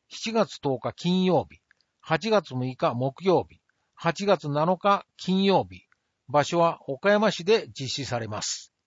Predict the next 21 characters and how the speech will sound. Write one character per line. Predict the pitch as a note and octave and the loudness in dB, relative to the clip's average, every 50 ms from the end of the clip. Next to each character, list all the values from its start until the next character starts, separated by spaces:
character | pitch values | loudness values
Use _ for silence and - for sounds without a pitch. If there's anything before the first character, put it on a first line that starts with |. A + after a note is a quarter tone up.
| _ _ _ _ _ _ _ _ _ _ _ _ _ _ _ _ _ _ _ _ _ - | _ _ _ _ _ _ _ _ _ _ _ _ _ _ _ _ _ _ _ _ _ -18
危 | - - | -18 -12
険 | - - A#3+ B3 B3 A3+ | -6 -2 -2 -2 0 -2
物 | D#3+ C3+ - - B2 B2 B2 A2+ G#2 _ _ _ - | -4 -4 -6 -6 -8 -8 -8 -8 -12 _ _ _ -6
取 | - D#3+ F3 G3 G#3+ A3 | -6 -4 -4 -2 0 -2
扱 | A3 - - - - A3+ A3 G#3 | -2 -2 -6 -4 -2 0 0 0
者 | - - F#3 | 0 -2 -4
試 | - - - | -4 -6 -4
験 | - F3+ C#3+ G#2+ | -2 -2 -2 -2
は、 | G2+ G#2+ A#2 A#2 A2+ _ _ _ _ _ _ _ _ | -6 -8 -10 -12 -14 _ _ _ _ _ _ _ _
日 | - C#3 D3+ D#3 - _ _ - | -4 -4 -4 -4 -4 _ _ 0
程 | F#3+ F#3 F#3 F#3 F3+ | 0 2 2 4 2
は | F3+ G3 G#3+ A#3+ _ _ _ _ _ _ - | 2 2 0 -2 _ _ _ _ _ _ -6
六 | B2+ D3+ E3 - A3+ | -6 -6 -6 -4 -2
月 | G#3+ A3 G3 - D#3+ D3 | 0 0 0 0 0 -2
二 | D#3+ F#3+ G3 | 0 0 0
十 | E3+ E3+ D3+ | 0 -2 -2
一 | C#3 A#2 - - C#3 | -4 -4 -6 -6 -6
日 | C3 A2+ D3+ C#3 | -6 -6 -6 -4
日 | B2+ C3+ C#3 - - F3 | -4 -4 -6 -6 -2 0
曜 | F3+ D#3 A#2 - | 0 0 0 -2
日、 | - - _ | -8 -20 _